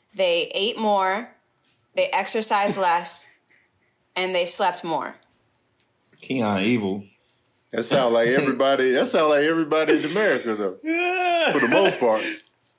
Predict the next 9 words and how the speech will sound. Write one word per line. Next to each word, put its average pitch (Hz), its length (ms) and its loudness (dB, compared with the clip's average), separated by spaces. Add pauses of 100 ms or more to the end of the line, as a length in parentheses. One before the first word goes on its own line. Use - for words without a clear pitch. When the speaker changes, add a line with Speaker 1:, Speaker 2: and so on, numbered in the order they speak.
(960)
Speaker 3:
We 123 140 -2
was 123 180 -2
all 127 280 2
eating 139 340 -2
more, 147 540 2 (240)
<laughs> - 240 -20
sleeping, 147 840 -6
exercising 139 840 0
less. 147 460 -2